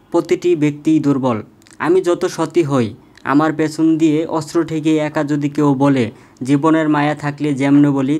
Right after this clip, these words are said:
তেমনি করতে হবে, করলে জানও বাঁচবে। বিদেশে বিলাসবহুল গাড়ি বাড়ি ও কোটি কোটি টাকা পয়সা ভাতাও মিলবে। আপনারা কি জানেন,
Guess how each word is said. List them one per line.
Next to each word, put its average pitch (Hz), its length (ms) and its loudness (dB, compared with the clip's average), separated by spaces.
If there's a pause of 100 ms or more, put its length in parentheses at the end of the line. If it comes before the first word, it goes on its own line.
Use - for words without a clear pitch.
তেমনি 139 280 2
করতে 131 340 -4
হবে, 120 360 0 (180)
করলে 180 360 2
জানও 147 300 2
বাঁচবে। 120 440 0 (180)
বিদেশে 156 600 0 (340)
বিলাসবহুল 170 800 2
গাড়ি 151 300 2
বাড়ি 156 460 2 (480)
ও 170 160 2 (100)
কোটি 175 300 0
কোটি 170 580 -2
টাকা 156 340 0
পয়সা 156 380 -4
ভাতাও 143 460 0 (180)
মিলবে। 123 420 2 (200)
আপনারা 185 440 0
কি 180 200 0
জানেন, 160 400 2